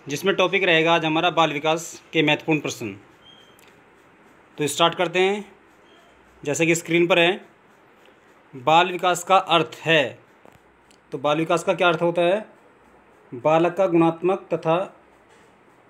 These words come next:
परिमाणात्मक परिवर्तन बाल विकास कहलाता है। Second question है, बाल विकास की प्रकृति कैसे मानी जाती है? तो वो मानी जाती है विज्ञान में ही।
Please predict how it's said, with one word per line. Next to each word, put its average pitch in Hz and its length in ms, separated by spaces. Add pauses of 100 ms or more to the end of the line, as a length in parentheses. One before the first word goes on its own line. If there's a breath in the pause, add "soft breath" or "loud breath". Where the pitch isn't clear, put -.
(100)
परिमाणात्मक 165 720
परिवर्तन 143 540 (920)
बाल 147 220
विकास 160 260
कहलाता 139 340
है। 98 160 (1400)
Second 165 320
question 180 280
है, 170 320
बाल 170 220
विकास 175 260
की 202 100
प्रकृति 170 420
कैसे 185 360
मानी 175 240
जाती 156 240
है? 113 260 (840)
तो 160 80
वो 190 200
मानी 175 240
जाती 160 280
है 185 120
विज्ञान 160 360
में 143 140
ही। 110 160